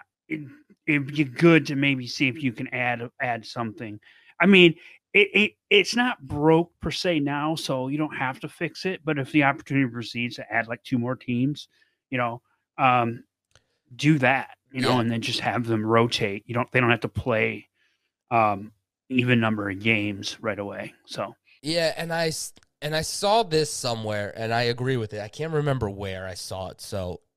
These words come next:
Speaker 2: um, sorry for not giving credit to whoever, uh, said it, but they made good points. And the, one of the points they made is that the X F L needs to see consistent fan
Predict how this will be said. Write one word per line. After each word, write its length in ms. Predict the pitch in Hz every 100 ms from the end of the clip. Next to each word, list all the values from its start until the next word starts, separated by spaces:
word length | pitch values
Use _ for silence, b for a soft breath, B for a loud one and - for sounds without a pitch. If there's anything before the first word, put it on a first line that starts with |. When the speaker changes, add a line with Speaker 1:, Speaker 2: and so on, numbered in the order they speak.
| -
Speaker 2:
um, 380 | 98 90 85 80 _ _ -
sorry 440 | - 117 104 95
for 140 | -
not 240 | 95 101 -
giving 220 | 101 90
credit 320 | - 101 92
to 100 | -
whoever, 600 | 101 101 98 95 95 - _ _ _ -
uh, 360 | 101 98 101 - _ _
said 320 | - 151 131
it, 140 | 117 123
but 280 | 117 - -
they 100 | 127
made 260 | 147 165
good 220 | 139 151 -
points. 400 | 147 123 110 -
And 260 | 123 127
the, 120 | 123 - -
one 160 | 143 190
of 80 |
the 80 | 185
points 320 | - 160 156
they 120 | 139 120
made 460 | 117 131 123 104 b b b b
is 180 | 127 123
that 300 | 127 123 -
the 120 | 131
X 160 | 147 160
F 140 | 143
L 140 | 135
needs 180 | 127 127 123
to 60 |
see 200 | - 127
consistent 800 | - 110 - - 127 - 120 104
fan 560 | - 113 117 127 143